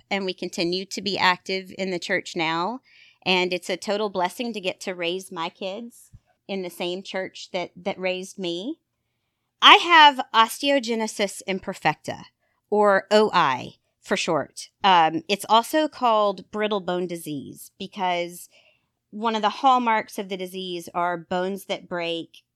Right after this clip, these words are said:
really easily. And to give you some idea of what that means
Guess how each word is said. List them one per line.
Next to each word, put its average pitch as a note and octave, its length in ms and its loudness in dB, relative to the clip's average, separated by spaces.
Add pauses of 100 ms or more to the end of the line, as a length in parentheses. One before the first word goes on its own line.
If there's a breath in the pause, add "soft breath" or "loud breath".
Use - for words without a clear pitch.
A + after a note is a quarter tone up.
really F#3+ 400 -8
easily. E3 800 -16 (580)
And G#3+ 240 0
to G#3+ 80 -10
give A#3+ 140 -2
you B3+ 80 -6
some D4 260 -2
idea G#3+ 720 2
of F3+ 400 -2
what G3 240 -2
that G3+ 220 2
means F#3+ 500 -4